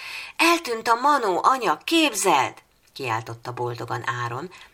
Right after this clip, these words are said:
de azért gyorsan körbe pillantott a szobában. „Legyőztük!” „Gondoltam, hogy csatáztál álmodban, rengeteget forgolódtál”, mosolygott anya.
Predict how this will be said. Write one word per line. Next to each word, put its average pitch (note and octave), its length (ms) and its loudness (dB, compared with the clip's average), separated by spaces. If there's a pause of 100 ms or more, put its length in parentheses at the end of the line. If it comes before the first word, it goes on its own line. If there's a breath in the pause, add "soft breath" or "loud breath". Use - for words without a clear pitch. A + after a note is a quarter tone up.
(120 loud breath)
de B3 140 0
azért D#3 360 0
gyorsan B2+ 440 -4
körbe A#2 340 -10
pillantott A#2 600 -12
a B2 40 -14
szobában. B2 680 -10 (480 loud breath)
„Legyőztük!” F#3+ 880 -2 (1300 soft breath)
„Gondoltam, D3 640 -4
hogy C#3 140 -14
csatáztál C3 640 -4
álmodban, B2+ 720 -4
rengeteget B2+ 760 -8
forgolódtál”, C#3 1000 -4
mosolygott A#2+ 580 -12
anya. - 280 -12